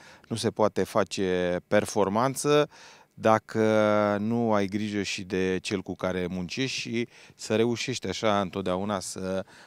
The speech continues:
îmbini lucrurile într-un mod fericit și să faci echipă. De asemenea, ce am, uh, putut observa e că cei doi copii ai dumneavoastră vă sunt, uh, alături. Noi o să mergem de aici, de la această bază,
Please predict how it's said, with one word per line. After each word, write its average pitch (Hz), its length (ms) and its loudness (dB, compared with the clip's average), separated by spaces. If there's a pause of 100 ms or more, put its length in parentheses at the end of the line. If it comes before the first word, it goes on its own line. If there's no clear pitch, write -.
(100)
îmbini 104 760 0
lucrurile 104 400 -2
într-un 90 240 -4
mod 92 460 0
fericit 95 400 -4
și - 120 -6
să 95 100 -2
faci - 460 -4 (180)
echipă. 175 480 -2 (360)
De 117 80 -2
asemenea, 131 420 2
ce - 160 -2
am, 120 140 2
uh, 110 320 0
putut 117 380 -6
observa 110 580 4
e 135 260 2 (460)
că 113 160 0
cei 117 280 0
doi 85 800 2
copii 95 300 -4
ai 90 100 0
dumneavoastră 98 840 -2 (320)
vă 104 160 -2
sunt, 113 500 -4
uh, 98 200 2
alături. 123 420 0
Noi 120 140 -2
o 107 80 -4
să 101 180 -8
mergem 98 360 -6
de 80 80 -8
aici, 92 340 -8
de 85 160 -12
la 85 80 -6
această 90 380 -10
bază, 98 480 -6